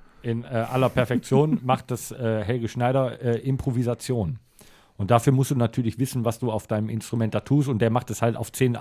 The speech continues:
Speaker 1: verschiedenen Instrumenten, ne? Ähm, ja, genau. Also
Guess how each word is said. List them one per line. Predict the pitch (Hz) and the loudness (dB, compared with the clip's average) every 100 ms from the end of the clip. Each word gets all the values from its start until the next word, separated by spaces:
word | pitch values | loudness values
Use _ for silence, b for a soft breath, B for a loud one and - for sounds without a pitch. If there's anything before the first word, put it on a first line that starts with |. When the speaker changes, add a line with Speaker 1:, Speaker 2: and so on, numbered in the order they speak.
| - | -6
Speaker 1:
verschiedenen | - 110 131 110 90 | -4 0 2 2 0
Instrumenten, | 90 - 98 85 80 - | -4 -6 -4 -4 -4 -2
ne? | 117 151 B B B B B | -2 -2 B B B B B
Ähm, | 127 123 123 123 113 - _ _ _ - | 4 6 6 2 -4 -16 _ _ _ -10
ja, | 131 123 120 | -2 2 4
genau. | 135 156 110 | 6 6 6
Also | 110 123 | 4 2